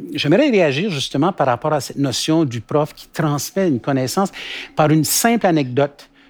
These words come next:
que j'ai vue en quatre-vingt-dix-huit dans un cours de mathématiques, euh, début secondaire. Et on avait,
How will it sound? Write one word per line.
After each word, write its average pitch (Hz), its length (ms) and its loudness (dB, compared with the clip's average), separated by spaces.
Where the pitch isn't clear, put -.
que 147 100 -2
j'ai 147 180 2
vue 180 240 2
en 151 160 0
quatre-vingt-dix-huit 165 1400 0
dans 131 240 -2
un 135 60 -2
cours 180 160 -2
de 151 180 2
mathématiques, 165 1080 0
euh, 135 240 0
début 196 560 4
secondaire. 139 800 0
Et 220 160 2
on 208 180 4
avait, 214 520 2